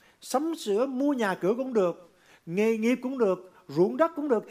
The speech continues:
cái gì cũng có nếu mà chúng ta có sự sống đời đời. Làm sao chúng ta giữ được cái sự sống đời đời đó? Chúng ta mỗi ngày thành tâm cầu nguyện,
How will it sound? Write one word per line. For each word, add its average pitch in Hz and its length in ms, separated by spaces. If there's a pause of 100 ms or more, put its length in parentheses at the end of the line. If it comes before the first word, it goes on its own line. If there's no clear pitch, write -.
(160)
cái 277 100
gì 233 240
cũng 247 120
có 262 180
nếu 311 260
mà 226 160
chúng 202 180
ta 170 200
có 170 260
sự - 180
sống 156 340
đời 127 160
đời. 110 200 (1900)
Làm 165 180
sao 190 140
chúng 208 160
ta 190 140
giữ 156 300
được 156 180
cái 185 80
sự 135 140
sống 180 240
đời 135 200
đời 113 200
đó? 127 160 (1000)
Chúng 247 100
ta 233 80
mỗi 190 300
ngày 160 400 (840)
thành 147 220
tâm 175 320
cầu 131 180
nguyện, 110 300